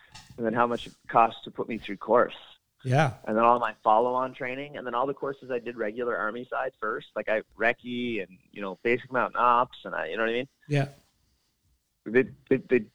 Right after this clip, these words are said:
Speaker 1: dumped a lot of government money into me.
Speaker 2: Taxpayers'
Speaker 1: You know?
Speaker 2: money.
Speaker 1: And I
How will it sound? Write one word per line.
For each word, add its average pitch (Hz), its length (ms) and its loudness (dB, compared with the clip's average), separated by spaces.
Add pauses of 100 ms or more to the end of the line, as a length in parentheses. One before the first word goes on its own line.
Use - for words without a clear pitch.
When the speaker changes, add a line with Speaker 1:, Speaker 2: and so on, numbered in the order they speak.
(340)
Speaker 1:
dumped 156 240 6
a 147 40 0
lot 127 240 6
of 107 120 -4
government 117 400 -4
money 107 420 -6
into 131 300 -6
me. 87 320 -12 (880)
Speaker 2:
Taxpayers' 123 560 2
Speaker 1:
You 101 60 2
know? 110 80 -2
Speaker 2:
money. 117 320 0 (120)
Speaker 1:
And 151 120 8
I 151 120 6